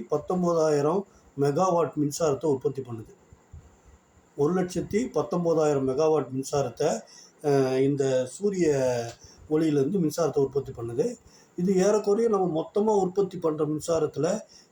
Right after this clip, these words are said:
இருபத்தி மூன்று சதவீத மின்சாரம் சூரிய ஒளி மூலம் கிடைக்குது. நம்மளுக்கு அனல் மின் நிலையங்கள்லேருந்து கிடைக்கக்கூடிய மின்சாரம் வந்து ஐம்பத்தோரு சதவிகிதம். சூரிய ஒளியின் மூலம் கிடைக்கக்கூடிய மின்சாரம் வந்து இருபத்தி மூணு சதவீதம்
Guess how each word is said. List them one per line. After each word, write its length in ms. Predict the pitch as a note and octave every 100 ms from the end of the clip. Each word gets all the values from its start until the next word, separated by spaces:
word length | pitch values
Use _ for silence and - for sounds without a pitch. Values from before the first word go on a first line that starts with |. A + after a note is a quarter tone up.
| -
இருபத்தி 420 | E3+ B3+ C4+ A3+
மூன்று 280 | G3 F3 D3+
சதவீத 440 | D3 C#3+ C#3+ B2+
மின்சாரம் 600 | B2 C#3+ D#3+ C#3 B2+ B2+ - - - -
சூரிய 400 | - A3 G#3+ E3
ஒளி 180 | D3
மூலம் 220 | C3 D3 C#3
கிடைக்குது. 320 | A#2+ A#2+ - _ _ _ - - -
நம்மளுக்கு 280 | C#3+ D#3+ D3+
அனல் 260 | C3 E3 G3+
மின் 180 | G3+
நிலையங்கள்லேருந்து 560 | F#3+ F3+ F3+ F3 F3 F#3
கிடைக்கக்கூடிய 580 | F3+ F3 F3 D#3 E3 D#3
மின்சாரம் 420 | D#3 D#3 F3+ E3
வந்து 260 | D#3 D#3+ G#3 A#3+ - - - - - -
ஐம்பத்தோரு 420 | F3+ F#3 G3+ G3
சதவிகிதம். 540 | - D#3+ E3+ C#3+ A#2 - - _ _ _ - _ - _ _ _ -
சூரிய 380 | - A#3 B3+ A#3
ஒளியின் 280 | G#3 G#3 F#3+
மூலம் 240 | G3 G3+
கிடைக்கக்கூடிய 520 | F3+ F3+ F3 F3 E3+
மின்சாரம் 400 | E3 E3+ F3+ E3
வந்து 220 | D#3 E3+ B3+ G#3
இருபத்தி 400 | D#3+ A3 - F#3+
மூணு 200 | E3+ D3
சதவீதம் 500 | C#3+ D3 C#3+ E3